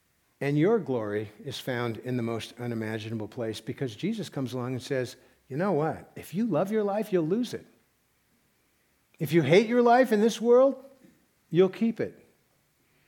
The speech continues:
Now, after the nine thirty service, I had a woman come up to me. She says, "I'm kind of enjoying life. Should I feel guilty about that?" And I said, "No, I don't think that's the point. The point is that we have an allegiance to God that is so great,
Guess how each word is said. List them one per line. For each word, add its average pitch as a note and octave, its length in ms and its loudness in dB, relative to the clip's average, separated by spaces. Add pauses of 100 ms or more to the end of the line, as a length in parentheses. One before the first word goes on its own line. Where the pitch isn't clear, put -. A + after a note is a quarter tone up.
(680)
Now, D#3+ 140 6
after F#3 200 6
the D#3+ 100 4
nine D#3+ 260 4
thirty E3 240 6
service, D#3 340 2
I D3 60 0
had C#3 80 0
a B2+ 40 -2
woman C#3+ 220 0
come D3 120 -2
up C#3+ 120 -2
to D3 80 -4
me. C3+ 80 0
She C#3+ 180 -4
says, B2+ 120 -6 (180)
"I'm C4 240 -4
kind C#4 200 -4
of G#3 80 2
enjoying D3+ 380 0
life. B2+ 200 -2
Should D3 100 -6
I D3 80 2
feel G#3 200 6
guilty G3 320 4
about G#3 260 -2
that?" G#3+ 340 -6 (680)
And D#3 160 -6
I D#3+ 120 0
said, E3+ 260 0
"No, F#3 460 2
I F3+ 140 4
don't F3 120 0
think D3 160 -2
that's C#3+ 220 0
the C3 80 -6
point. G#2+ 440 -8 (800)
The D3 80 -6
point G#3 300 0
is C#3+ 160 -2
that D3 100 -6
we D3+ 100 -6
have D#3+ 160 -2
an D3+ 80 0
allegiance C3+ 800 -2 (300)
to D3 100 -8
God B2 420 -6
that A#2 120 -6
is A#2 120 -8
so C#3+ 540 -6
great, A2 520 -6